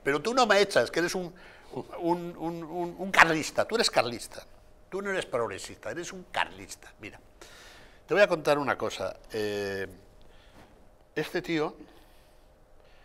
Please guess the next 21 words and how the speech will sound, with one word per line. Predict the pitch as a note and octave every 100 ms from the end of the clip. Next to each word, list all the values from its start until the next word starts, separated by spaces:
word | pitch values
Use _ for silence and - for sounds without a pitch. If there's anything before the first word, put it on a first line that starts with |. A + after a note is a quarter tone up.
| - -
es | C3
que | - F#3
odia | D#3 G#3 E3+ A2 F#2+
lo | F#2 -
que | G2+
es, | - G2+
eh, | F#2+ F2+ F2 F#2 -
en, | A2 A2+ -
en | G2+ G2+
Extremadura, | - A2 G#2 D#3 F#3 E3 - -
en | F#2+ G2
Extremadura | - F#2+ B2 F#3+ D#3+
hizo | F#3 E3
cosas | - D#3+ F3
inauditas, | D#3+ A2 G2+ E3 - G#2
no | B2+
solamente | C3 D3 C3 C#3
Ángel | C3+ - G2+
Ortiz. | F#2 F#3+ E3+ - - -
Una | D3+ F#3+
vez | F#3+ F#3+